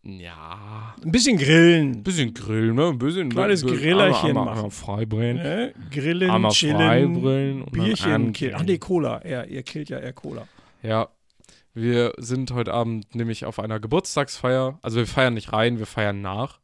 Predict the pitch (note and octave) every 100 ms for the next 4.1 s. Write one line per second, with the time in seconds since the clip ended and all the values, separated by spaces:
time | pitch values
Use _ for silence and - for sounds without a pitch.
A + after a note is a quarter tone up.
0 | _ _ _ _ _ - A2+ A2 G#2+ B2
1 | A#2+ A2+ - G#2+ A2 G#2+ G#2+ G#2+ - -
2 | G2+ - G#2 G2+ G2+ G2 A#2 B2 A#2+ C3+
3 | C3+ A#2 - A#2+ A2+ G#2+ D3+ D#3+ D3 D3+